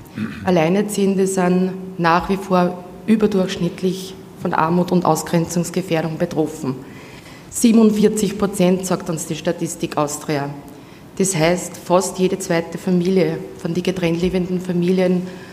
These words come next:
hat Armuts- und Ausgrenzungserfahrungen. Und das betrifft in etwa hunderttausend Kinder in Österreich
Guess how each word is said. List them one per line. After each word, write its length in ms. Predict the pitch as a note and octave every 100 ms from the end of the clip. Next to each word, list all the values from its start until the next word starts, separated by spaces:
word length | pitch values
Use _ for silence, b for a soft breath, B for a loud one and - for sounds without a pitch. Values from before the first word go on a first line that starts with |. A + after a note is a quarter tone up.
| B B
hat 180 | F#3 -
Armuts- 360 | D3+ F3 F3+ F3
und 100 | E3+
Ausgrenzungserfahrungen. 1400 | E3 E3 - D#3 D3+ E3+ D#3 D#3 D#3 D3 D3 D3 D3 - D3 - B B B B B
Und 220 | F3 -
das 140 | F#3
betrifft 560 | - G3 F#3+ G#3 - -
in 120 | -
etwa 640 | - E3 - E3+ F3+ F3+ - - - -
hunderttausend 720 | A3 A#3 A3 A3 E3+ E3 F#3
Kinder 340 | - F#3 F#3+ F3+
in 140 | D3+
Österreich 680 | D3 - E3+ D3+ D3+ D3+